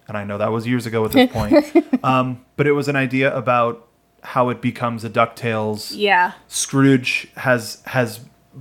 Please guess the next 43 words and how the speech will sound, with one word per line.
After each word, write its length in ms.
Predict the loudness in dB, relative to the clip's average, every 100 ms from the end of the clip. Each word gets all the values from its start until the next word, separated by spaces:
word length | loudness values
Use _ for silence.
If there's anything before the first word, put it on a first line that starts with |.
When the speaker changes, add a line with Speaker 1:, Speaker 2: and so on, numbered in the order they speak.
| 0
Speaker 1:
bought 280 | 2 2 -2
this 120 | -6
excavation 600 | -6 -4 -4 -2 -4 -6
site. 420 | -6 -4 -2 -6 -12 -20 _
Chester 300 | -4 -2 0
and 80 | 2
Hester's 380 | 2 2 -4 -6
is 100 | -6
a 60 |
way, 220 | -4 -2 -2
is 180 | -2 -2
a 80 | -4
qu-, 160 | -6 -14 -8
quick 220 | 2 4
way 160 | 4 2
for 140 | 2
him 100 | -2
to 60 | -2
move 200 | -2 -4
a 40 | 2
buck, 380 | 4 4 0 -20 -20 -8
and 100 | 0
you 100 | 0
can 200 | 2 0
update 400 | 0 -2 0 0
Dinosaur 600 | 0 -2 -2 -2 -2 -2
to 220 | -4 -4 -4
be 580 | -2 -2 -2 -4 -6 -8 _ -20 -20 _ -6
the 180 | 0 2
boys 440 | 4 4 2 -2
get 200 | -6 -4
lost 340 | 0 -2 -2
back 220 | -2 -2 -4
in 80 |
time. 160 | -8 0
Like, 180 | 2 2
it 60 | 2
becomes 360 | 2 2 2
a 80 | 0
traditional 720 | -2 -6 0 2 2 0 -2
DuckTales 480 | 0 -2 -2 -6 -6
adventure. 160 | -2 2
Speaker 2:
Yeah. 360 | 4 2 0